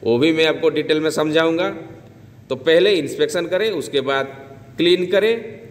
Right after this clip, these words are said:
उसके बाद दोस्तों आपको lubrication करना पड़ता है। तो lubrication के दौरान आप कहाँ पे lubrication करेंगे, कौन सा grease use करेंगे, उसके बारे में आपको समझाऊंगा। तो ये तीनों हो जाने के बाद अगला चीज़ है tightness,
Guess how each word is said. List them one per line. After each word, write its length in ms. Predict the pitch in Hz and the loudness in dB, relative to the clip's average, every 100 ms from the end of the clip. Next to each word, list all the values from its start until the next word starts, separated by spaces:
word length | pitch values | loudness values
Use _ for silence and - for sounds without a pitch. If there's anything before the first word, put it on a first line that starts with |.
| - - - - - - - - | -20 -20 -20 -20 -20 -20 -14 -2
उसके 360 | 165 - 214 | 0 2 2
बाद 220 | 214 202 180 | 2 2 0
दोस्तों 300 | 165 160 180 | -2 -2 -4
आपको 200 | 180 185 | -2 -2
lubrication 640 | 180 160 170 190 190 220 | 0 -2 -2 -2 0 -2
करना 240 | 151 131 123 | -2 -2 -2
पड़ता 320 | 104 - 90 | -4 -6 -8
है। 160 | 85 82 - | -8 -12 -6
तो 80 | 123 | -2
lubrication 640 | 147 160 185 185 165 170 | 0 2 2 2 0 0
के 100 | 170 | 0
दौरान 380 | 151 147 185 208 - - - - - | 2 2 0 -4 -10 -18 -20 -20 -8
आप 220 | 110 - | -8 -4
कहाँ 280 | 143 135 175 | -2 2 2
पे 140 | 190 196 | 2 0
lubrication 580 | 160 139 143 143 151 143 | 0 -2 -2 -2 -2 -2
करेंगे, 480 | 120 127 143 175 196 | 0 0 0 -4 -4
कौन 280 | - 156 | 2 2
सा 140 | 147 175 | 2 0
grease 380 | 143 156 151 - | 0 -2 -2 -6
use 260 | 131 123 131 | -6 -6 -2
करेंगे, 400 | 160 160 165 202 214 - - - - - - - - - - - | 2 2 2 -2 -4 -10 -16 -20 -20 -20 -20 -20 -20 -20 -12 -10
उसके 260 | 113 147 | -2 2
बारे 200 | 156 156 | 4 2
में 120 | 156 160 | 2 0
आपको 200 | - 160 | -2 -4
समझाऊंगा। 580 | 165 160 165 165 180 202 - - - - - - | -2 0 0 0 -2 -6 -10 -20 -20 -20 -20 -6
तो 60 | 165 | -2
ये 160 | 175 190 | 0 0
तीनों 320 | 185 185 208 | 0 2 4
हो 120 | 165 165 | 4 4
जाने 220 | 160 156 | 4 2
के 100 | 156 | 2
बाद 280 | 190 214 - | 0 -2 -4
अगला 280 | 139 151 170 | -2 0 0
चीज़ 280 | 151 139 180 | 0 -2 -4
है 80 | 220 - | -6 -6
tightness, 720 | 165 147 - 139 107 - - | 0 0 0 -2 -4 -4 -14